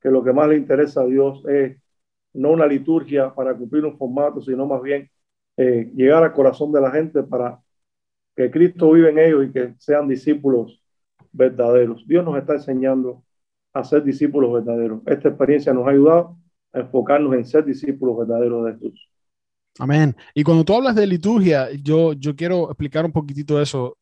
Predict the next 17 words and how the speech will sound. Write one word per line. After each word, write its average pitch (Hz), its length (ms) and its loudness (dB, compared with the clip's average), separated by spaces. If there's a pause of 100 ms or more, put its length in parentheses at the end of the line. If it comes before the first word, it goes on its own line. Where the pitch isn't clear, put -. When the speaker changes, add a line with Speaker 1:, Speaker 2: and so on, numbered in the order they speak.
Speaker 2:
como 123 380 -2
que, 113 460 -2
¿sabes? 127 400 -2
Eh, 123 320 -10
am-, 123 180 -6
ampliarlo 147 460 0
un 151 80 -4
poquito 143 280 -4
más 143 160 -2
para 120 220 -4
que 113 240 -8
puedan 135 320 -4
entendernos 123 560 -6
los 113 100 -8
que 113 100 -10
nos 110 140 -8
escuchan. 110 480 -6